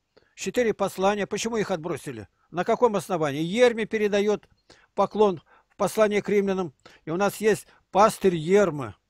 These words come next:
Это нельзя так вот, Библия. Когда послания все эти отбросили, остальные, которые были, мы видим сегодня,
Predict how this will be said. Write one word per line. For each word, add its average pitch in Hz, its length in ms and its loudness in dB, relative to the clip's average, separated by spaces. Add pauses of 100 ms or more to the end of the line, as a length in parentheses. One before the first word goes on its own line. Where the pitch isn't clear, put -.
(600)
Это - 180 -6
нельзя 220 360 0
так 156 180 -4
вот, 151 140 -4
Библия. 143 420 -2 (220)
Когда 208 320 4 (120)
послания 208 520 0
все 214 240 0
эти 196 140 0
отбросили, 190 600 0
остальные, 160 540 -4
которые 175 420 -2
были, 135 320 -4 (300)
мы 208 160 -4
видим 240 260 0
сегодня, 165 540 -2